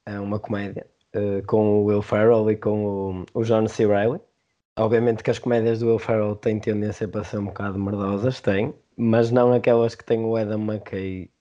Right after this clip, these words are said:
eh, na realização e na, no argumento, pelo menos. Porque o Step Brothers, para quem já viu,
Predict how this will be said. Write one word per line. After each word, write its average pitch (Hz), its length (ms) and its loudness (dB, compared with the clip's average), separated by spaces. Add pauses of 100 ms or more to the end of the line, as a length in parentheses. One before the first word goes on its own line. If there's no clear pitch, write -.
eh, 87 560 -8 (480)
na 113 300 0
realização 101 680 -2 (180)
e 98 100 -2
na, 87 280 -6
no 101 180 -2
argumento, 87 400 -6
pelo 101 160 -12
menos. 80 320 -14 (680)
Porque 175 200 4
o 175 40 6
Step 123 280 4
Brothers, 107 420 -2
para 120 140 0
quem 110 200 -2
já 104 180 0
viu, 90 300 -6